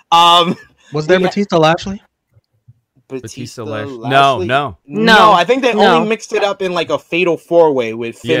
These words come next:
Speaker 1: Finlay
Speaker 4: Yeah.
Speaker 1: and Booker when in, during, like, his
Speaker 3: Wow,
Speaker 1: early run.
Speaker 3: great memory, dude.
Speaker 1: Yeah.
Speaker 3: See,
Speaker 1: I, I
Speaker 3: that's,
Speaker 4: Oh, yeah, he's like that.
Speaker 3: that's
Speaker 4: He,
Speaker 3: the
Speaker 4: yeah.
Speaker 3: hole.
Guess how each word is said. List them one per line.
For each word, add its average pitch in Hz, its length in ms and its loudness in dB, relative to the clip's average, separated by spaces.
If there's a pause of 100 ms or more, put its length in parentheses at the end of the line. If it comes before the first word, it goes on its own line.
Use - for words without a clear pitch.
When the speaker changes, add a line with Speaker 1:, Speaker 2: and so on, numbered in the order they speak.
Speaker 1:
Finlay - 80 0
Speaker 4:
Yeah. 170 180 -2
Speaker 1:
and 127 260 -10
Booker 104 400 -12 (280)
when 135 240 -4
in, 131 160 -6
during, 139 240 -2
like, 131 220 -6
his 143 80 -6
Speaker 3:
Wow, 160 320 2
Speaker 1:
early 143 100 -4
run. 107 100 -10
Speaker 3:
great 196 280 -2
memory, 160 440 0
dude. 131 580 -6
Speaker 1:
Yeah. 120 260 -4 (360)
Speaker 3:
See, 113 80 -6
Speaker 1:
I, 175 100 2
I 170 180 2
Speaker 3:
that's, 165 140 4
Speaker 4:
Oh, - 20 6
yeah, 247 160 4
he's 277 180 2
like 285 120 0
that. 226 100 -10
Speaker 3:
that's 226 280 2
Speaker 4:
He, 269 80 0
Speaker 3:
the 214 100 2
Speaker 4:
yeah. 196 260 2
Speaker 3:
hole. 104 280 -6